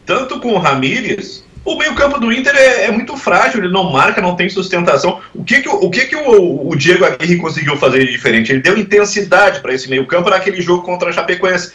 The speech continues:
Ele tinha a fórmula, mas só que de jogo pra jogo, ele começou a desmerecer o mérito dele,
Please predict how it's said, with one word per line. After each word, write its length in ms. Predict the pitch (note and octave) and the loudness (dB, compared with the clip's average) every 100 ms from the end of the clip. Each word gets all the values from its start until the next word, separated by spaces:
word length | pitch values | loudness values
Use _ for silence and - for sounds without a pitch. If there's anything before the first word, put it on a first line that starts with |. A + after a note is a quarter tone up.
| - | -6
Ele 220 | D#3 E3+ | 0 2
tinha 300 | E3+ G#3+ B3 B3 | 2 0 2 2
a 40 | |
fórmula, 640 | - G#3+ A3+ F#3 G2+ - - - | 4 4 4 4 0 -2 -8 -4
mas 140 | E3+ | -2
só 160 | F3 A3+ | -2 -2
que 100 | A3+ | -4
de 160 | G3 | -2
jogo 300 | D#3 G3+ G3 | 4 4 4
pra 180 | F3+ F#3 | 2 2
jogo, 440 | F3 G#3 B3 F3 E3+ | 4 4 2 0 -2
ele 180 | G3+ A3+ | -2 -2
começou 340 | A#3 A#3 A#3+ | -4 -2 0
a 20 | |
desmerecer 480 | B3 B3 A#3 A3 B3+ | -2 0 0 0 0
o 20 | |
mérito 300 | C4 A#3+ B3 | 0 0 0
dele, 420 | F#3+ A3 A#3+ - | 2 4 4 -2